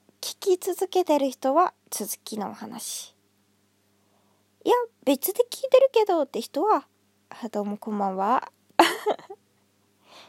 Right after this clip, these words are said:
今日は日本投稿となります。で、なんですけど、私は最近気づきました。これは、あの、みんながこう趣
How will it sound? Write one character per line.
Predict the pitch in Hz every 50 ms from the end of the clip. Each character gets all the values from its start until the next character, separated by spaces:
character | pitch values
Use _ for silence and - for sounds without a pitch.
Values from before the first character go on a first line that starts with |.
| _ _
今 |
日 | - - 311
は | 294 247 220
日 | 220 220 240 254
本 | 294 277 277 277
投 | - 302 285 269
稿 | - - - - -
と | - - -
な | - - -
り | - - 113 107 104
ま | 76 - 269 285 285 320
す。 | - - - - - _ _ _ _ _ _ _ _ _ _ _ _ _ _ _ _ _ _ _ _ _ -
で、 | 415 453 480 480 480 466 427
な | 370 349 339 339
ん | 330 320
で | 285 269 226 247
す | - - 254 233 - _
け | - - 254 254
ど、 | 247 - 269 277 277 277 277 277 277 277 - - _ _ _ _ _ _ _ _ _ _ _ _ _ _ _ _ _ _ _ _ _ _ - _ _ - - - _ -
私 | 240 - 302 302 -
は | 339 311 294
最 | 302 269 285
近 | - 254 233 233 220
気 | - 233
づ | 233 247
き | - 285
ま | 285 294 302
し | -
た。 | - 240 - - _ _ _ _ _ _ _ _ _ _ _ _ _ _ _ _ _ _ _ _ _ _ _ _ _ _ _ _ _ _ _ _ _ _ _ _ _ _ _ _ _ _ _ _ _ _ _ _ _
こ | - -
れ | 311 320
は、 | 330 349 339 330 339 330 -
あ | 254 262 262
の、 | 247 240 240
み | 240 285 359
ん | 427
な | 466 480
が | 453 349
こ | - _ - - 277
う |
趣 | 262 - - 466